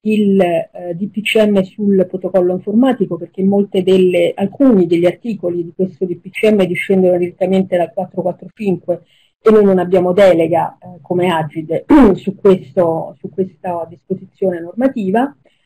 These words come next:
Ehm, l'allegato uno, eh, che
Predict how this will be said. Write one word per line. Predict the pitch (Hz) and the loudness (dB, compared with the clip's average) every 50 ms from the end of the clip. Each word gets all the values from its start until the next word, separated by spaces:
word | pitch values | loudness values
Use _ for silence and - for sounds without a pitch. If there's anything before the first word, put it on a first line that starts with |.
| _ _ _ _ | _ _ _ _
Ehm, | - 226 226 214 214 208 208 202 196 202 196 190 190 190 190 190 190 185 - | 0 4 4 6 6 6 6 4 4 4 4 2 2 2 2 0 0 -2 -2
l'allegato | 233 247 269 277 294 285 247 262 269 262 254 254 262 254 | 0 2 2 4 4 4 4 4 2 2 2 0 0 0
uno, | 254 262 262 269 269 262 254 240 233 - - - | 2 4 4 6 6 6 4 4 2 0 -2 -2
eh, | 202 202 196 | -2 -2 -2
che | 196 - - 196 - | -2 -2 -6 -6 -6